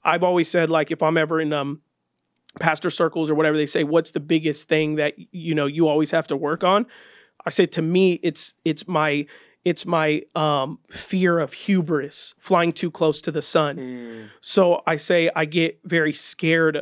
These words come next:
Speaker 1: of, of myself, and I think to myself, um,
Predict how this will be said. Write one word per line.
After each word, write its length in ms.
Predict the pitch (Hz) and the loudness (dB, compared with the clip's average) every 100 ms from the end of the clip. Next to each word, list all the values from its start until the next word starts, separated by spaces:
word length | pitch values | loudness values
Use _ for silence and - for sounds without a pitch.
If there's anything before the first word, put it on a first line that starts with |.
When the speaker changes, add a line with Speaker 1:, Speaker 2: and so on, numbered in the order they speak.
| - | -4
Speaker 1:
of, 420 | 156 147 139 165 - | -2 -2 -2 -8 -4
of 200 | 156 147 | -4 -2
myself, 640 | 147 143 - 165 156 151 | -6 -6 0 4 4 4
and 120 | 147 | 0
I 60 | 143 | -2
think 240 | 160 151 | -2 -2
to 60 | - | -2
myself, 520 | 151 147 165 147 - - - - - | -4 -2 0 0 -2 -18 -20 -10 0
um, 360 | 160 151 156 | 2 2 -2